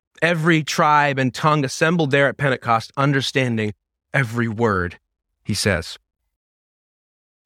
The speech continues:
And lastly, a powerful result produced by the Spirit. You see, Ben put it so well last week in his sermon on,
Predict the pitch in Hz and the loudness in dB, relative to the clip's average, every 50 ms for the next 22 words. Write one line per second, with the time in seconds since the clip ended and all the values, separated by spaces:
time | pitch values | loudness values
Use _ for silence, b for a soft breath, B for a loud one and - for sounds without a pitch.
0 | - - 135 139 139 151 143 151 147 - - 143 139 127 131 - - - - 147 | -8 -2 0 2 2 2 2 0 -2 -2 -4 -4 -2 -2 -2 -4 -4 -4 -2 -2
1 | 170 185 165 - 175 147 147 135 123 113 143 160 170 - - - 165 143 127 117 | -2 -4 -4 -4 -2 -2 0 0 0 2 2 2 2 -2 -2 -4 -4 -2 -2 -2
2 | - 170 185 202 190 160 - - - - - - _ _ _ _ _ _ - 147 | 0 2 2 2 2 -2 -6 -8 -10 -12 -14 -16 _ _ _ _ _ _ -4 -2
3 | 139 131 117 117 - - - 135 117 104 101 - - _ _ _ _ _ _ _ | -2 -2 -4 -4 -6 -4 -2 0 0 2 0 -2 -4 _ _ _ _ _ _ _
4 | _ _ _ _ _ _ _ _ _ _ _ _ _ _ _ _ _ _ _ _ | _ _ _ _ _ _ _ _ _ _ _ _ _ _ _ _ _ _ _ _
5 | _ _ _ _ _ _ _ _ _ - 139 - - 202 190 170 - - _ _ | _ _ _ _ _ _ _ _ _ -4 -2 0 2 2 2 0 -2 -8 _ _
6 | _ _ _ - 143 120 175 196 214 214 - - 190 165 - - - - 185 180 | _ _ _ -4 -2 0 2 2 2 2 0 0 0 -2 -2 -2 0 2 4 4
7 | 170 170 165 160 143 131 139 143 147 139 - - 131 117 - 120 123 131 120 - | 6 4 4 4 4 2 2 2 0 -4 -2 -4 -4 -2 -2 -2 -2 -4 -4 -2
8 | - 139 131 131 123 120 117 117 - - _ 131 131 135 131 131 131 | 2 2 2 4 2 2 0 -2 -6 -4 _ 2 2 4 4 2 0